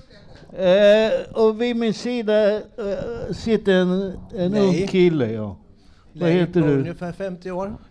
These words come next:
Speaker 1: Ja, välkommen.
Speaker 2: Och, eh, vi sitter på Fontänhuset och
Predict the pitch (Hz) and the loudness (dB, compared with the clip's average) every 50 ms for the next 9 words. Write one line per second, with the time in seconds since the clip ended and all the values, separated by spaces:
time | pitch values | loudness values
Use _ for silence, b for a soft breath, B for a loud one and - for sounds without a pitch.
0 | - - 117 131 143 151 160 160 156 175 180 175 175 165 156 143 117 117 107 95 | -10 -4 -2 0 0 0 0 0 2 2 2 2 0 0 -2 -2 -2 -2 -4 -6
1 | - 143 143 160 160 156 139 156 151 147 156 - 80 - - - - - - 147 | -8 -10 -10 -12 -14 -14 -12 -10 -6 -6 -6 -6 -8 -14 -18 -18 -16 -12 -12 -12
2 | - - - - 151 135 - - 151 147 - 160 160 156 147 127 151 143 135 131 | -10 -12 -12 -10 -12 -10 -8 -8 -8 -6 -6 -6 -6 -6 -6 -6 -6 -8 -8 -8
3 | - 160 180 202 202 - - - - 147 139 | -8 -8 -8 -8 -10 -12 -18 -16 -14 -14 -14